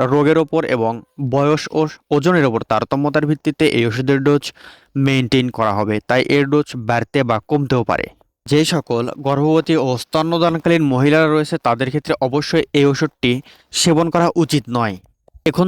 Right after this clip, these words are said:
চলুন যে এর কোনো সাইড ইফেক্ট বা পার্শ্ব প্রতিক্রিয়া হতে পারে কিনা। এই ওষুধটি সেবন করার ফলে অতিরিক্ত গ্যাস্ট্রিক হতে পারে,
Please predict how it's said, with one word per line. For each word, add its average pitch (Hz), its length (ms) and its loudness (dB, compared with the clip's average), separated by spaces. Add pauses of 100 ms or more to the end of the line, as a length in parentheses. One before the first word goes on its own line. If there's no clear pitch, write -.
(100)
চলুন 190 280 2
যে 190 80 4 (160)
এর 139 140 2
কোনো 160 140 0 (120)
সাইড 135 280 0
ইফেক্ট 151 300 -2
বা 120 60 2 (120)
পার্শ্ব 131 280 0
প্রতিক্রিয়া 147 480 0
হতে 123 260 -2
পারে 104 240 -2
কিনা। 92 200 -6 (760)
এই 165 220 4
ওষুধটি 190 300 -4 (120)
সেবন 139 260 0 (100)
করার 160 260 0
ফলে 165 180 2 (200)
অতিরিক্ত 165 320 0 (160)
গ্যাস্ট্রিক 139 460 0
হতে 123 220 0
পারে, 113 200 0